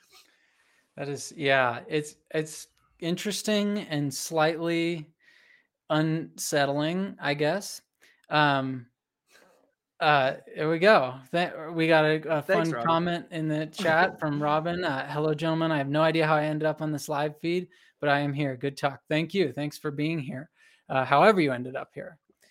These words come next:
Speaker 1: Um,
Speaker 2: <laughs>
Speaker 1: so, okay. I
Speaker 2: Should we talk
Speaker 1: think
Speaker 2: about difference between communicator and receiver?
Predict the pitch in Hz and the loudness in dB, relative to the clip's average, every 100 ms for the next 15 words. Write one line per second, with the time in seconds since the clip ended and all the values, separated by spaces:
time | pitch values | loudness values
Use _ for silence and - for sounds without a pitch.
0 | _ _ _ 147 147 143 135 139 - 147 | _ _ _ 0 2 2 0 -4 -10 -14
1 | - - - 185 170 160 151 - - 170 | -14 -10 -4 2 4 4 2 -4 -4 -2
2 | 165 135 151 _ _ _ _ _ _ _ | -2 -4 -8 _ _ _ _ _ _ _
3 | _ _ _ _ - 165 165 196 226 202 | _ _ _ _ -2 -2 4 4 4 2
4 | 202 139 175 196 175 170 196 160 151 139 | 0 0 0 0 -2 -4 -6 -6 -6 -8
5 | 139 143 143 143 147 135 117 135 135 147 | -6 -6 -6 -6 -8 -10 -12 -12 -12 -14